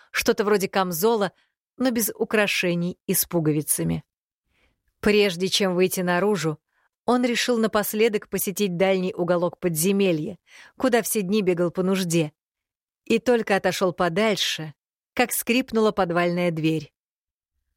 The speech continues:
«А если он дома?» Незнакомый голос,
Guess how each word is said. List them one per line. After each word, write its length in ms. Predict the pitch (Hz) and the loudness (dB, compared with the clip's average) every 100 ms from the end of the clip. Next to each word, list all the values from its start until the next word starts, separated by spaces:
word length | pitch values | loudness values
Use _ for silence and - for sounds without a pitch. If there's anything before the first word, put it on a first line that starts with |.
| _ _ | _ _
«А 120 | 285 | 0
если 400 | 285 254 240 254 | 2 2 2 2
он 240 | 247 277 269 | 2 2 0
дома?» 400 | 277 180 165 151 _ _ _ _ _ _ _ _ _ 202 | 0 0 -6 -10 _ _ _ _ _ _ _ _ _ 0
Незнакомый 540 | 202 175 190 196 180 | 2 2 0 0 0
голос, 500 | 175 214 180 143 - | 2 0 0 -6 -8